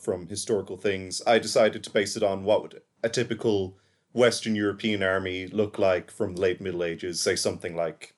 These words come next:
Hundred Years' War or War of the Roses. Big influence for a lot of War of the Five Kings.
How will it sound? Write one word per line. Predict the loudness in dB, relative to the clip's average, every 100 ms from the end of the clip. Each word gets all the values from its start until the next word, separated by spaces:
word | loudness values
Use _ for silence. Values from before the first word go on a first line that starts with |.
| _
Hundred | -4 -4 -4
Years' | -8 -10 -2
War | 2 6 6 6
or | 2 2
War | 2
of | 2
the | 2
Roses. | 2 4 2 -2 -2 -4 -8 _ 2
Big | 4
influence | 4 4 2 2 2
for | 2 4
a | 4 6
lot | 8 6
of | 0 -10 _
War | 2 2
of | 4
the |
Five | 4 4 4
Kings. | 2 2 -4